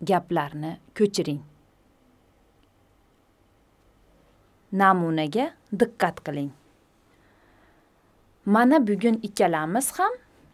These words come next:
erta uyg'ondik." "Nima qildik?" "Uyg'ondik" so'rog'iga javob bo'ladi birinchi shaxs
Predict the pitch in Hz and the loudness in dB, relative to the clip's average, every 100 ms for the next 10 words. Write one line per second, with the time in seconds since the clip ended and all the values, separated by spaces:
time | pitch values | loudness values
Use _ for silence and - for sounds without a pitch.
0 | _ 226 202 190 175 165 208 240 294 392 | _ 2 2 2 -4 -2 0 2 2 0
1 | 359 247 - - _ _ _ _ _ _ | -2 -4 -6 -20 _ _ _ _ _ _
2 | _ _ _ _ _ _ _ - 208 208 | _ _ _ _ _ _ _ -4 2 2
3 | - - 427 403 - - - _ _ _ | 2 2 2 2 -2 -8 -20 _ _ _
4 | _ 233 240 233 269 311 233 - - 214 | _ -4 0 2 2 0 -2 -6 -2 4
5 | 185 156 175 143 127 _ _ - 208 240 | 4 4 -2 -8 -10 _ _ -4 4 4
6 | 170 135 - 196 226 285 415 _ _ _ | 4 -4 -2 2 2 0 -4 _ _ _
7 | _ _ 220 202 220 180 175 - 143 156 | _ _ -2 2 4 2 -4 -6 -6 -8
8 | - | -14